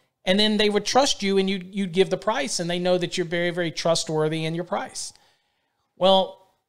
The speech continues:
there becomes a time, and for me, it was in two thousand and seven. For other people, it becomes a time where they say, "You know what? I need to start getting bids from other people." And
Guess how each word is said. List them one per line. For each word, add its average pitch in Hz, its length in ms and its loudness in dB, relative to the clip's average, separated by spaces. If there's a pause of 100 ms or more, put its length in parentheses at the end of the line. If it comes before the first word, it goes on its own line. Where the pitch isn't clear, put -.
there 208 200 2
becomes 214 320 0
a 196 40 -6
time, 214 360 2
and 180 100 -6
for 175 120 -2
me, 202 260 2
it 165 100 -2
was 165 220 -2
in 160 100 -6
two 180 160 -2
thousand 156 380 2
and 131 100 -6
seven. 147 540 0 (440)
For 160 100 -2
other 196 160 4
people, 175 420 2
it 165 220 0
becomes 208 280 0
a 185 40 -4
time 196 420 2
where 175 240 4
they 175 140 4
say, 180 280 4
"You 180 160 -2
know 202 180 4
what? 196 180 6
I 202 40 4
need 208 140 0
to 185 60 -4
start 175 280 0
getting 170 260 -2
bids 165 260 -2
from 156 180 -6
other 143 160 -4
people." - 460 -14 (1040)
And 175 360 2